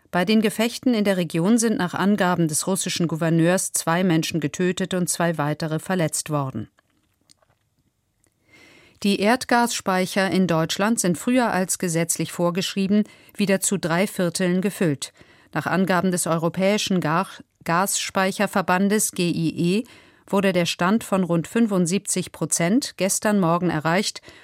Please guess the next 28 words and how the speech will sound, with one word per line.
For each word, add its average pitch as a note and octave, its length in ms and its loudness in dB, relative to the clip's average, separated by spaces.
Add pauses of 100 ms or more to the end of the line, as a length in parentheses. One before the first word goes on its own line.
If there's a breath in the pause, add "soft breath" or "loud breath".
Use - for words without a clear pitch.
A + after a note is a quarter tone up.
(140 loud breath)
und F#3+ 140 2
damit F3+ 260 2
drei D#3 240 2
Monate A3 420 2
früher F#3 440 0
als F3+ 300 -2
in E3+ 140 -2
der D#3 120 0
Füllstandsverordnung E3+ 1120 0
festgeschrieben. - 840 -4 (960 soft breath)
Bis A#3 160 0
zum A3 200 4
Oktober G3+ 680 0
müssen G3 320 0
die E3+ 80 -2
Gasspeicher E3+ 640 -2
demnach E3 320 0
zu - 180 -2
fünfundachtzig D#3 920 -2
Prozent F#3 560 0 (320 loud breath)
und F#3+ 160 0
bis F#3 180 0
November F3+ 560 2
zu - 220 -2
fünfundneunzig E3+ 920 0
Prozent E3+ 440 -2
gefüllt D3 340 -2
sein. D3+ 340 0